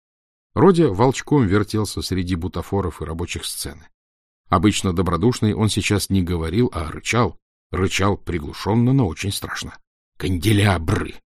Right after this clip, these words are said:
Кто оставил на полу канделябры? Убрать! Петька, живо! Почисть сюртук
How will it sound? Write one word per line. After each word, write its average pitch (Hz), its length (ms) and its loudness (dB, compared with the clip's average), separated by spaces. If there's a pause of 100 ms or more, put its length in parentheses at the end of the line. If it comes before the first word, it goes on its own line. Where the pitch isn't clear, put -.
(180)
Кто 107 220 2
оставил 113 420 4
на 113 100 4
полу 127 220 2
канделябры? 135 880 2
Убрать! 135 560 2
Петька, - 300 2
живо! 117 300 2 (540)
Почисть - 400 2
сюртук 135 520 4